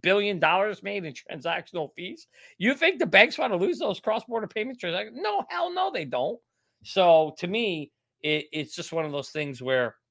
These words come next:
I really think they have to find a way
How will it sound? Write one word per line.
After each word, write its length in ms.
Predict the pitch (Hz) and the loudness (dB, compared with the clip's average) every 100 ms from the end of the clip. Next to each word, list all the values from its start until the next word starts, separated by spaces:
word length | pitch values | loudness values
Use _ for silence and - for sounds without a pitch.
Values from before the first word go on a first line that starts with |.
| _ _ _ _ _ - _ | _ _ _ _ _ -20 _
I 120 | - 127 | 0 0
really 320 | 123 170 165 | 2 0 0
think 240 | - 151 | -4 -6
they 80 | 131 | -8
have 240 | 123 135 - | -6 -6 -8
to 60 | |
find 320 | 127 147 151 | -6 -2 -2
a 60 | 139 | -2
way 360 | 127 139 135 | -4 -2 -4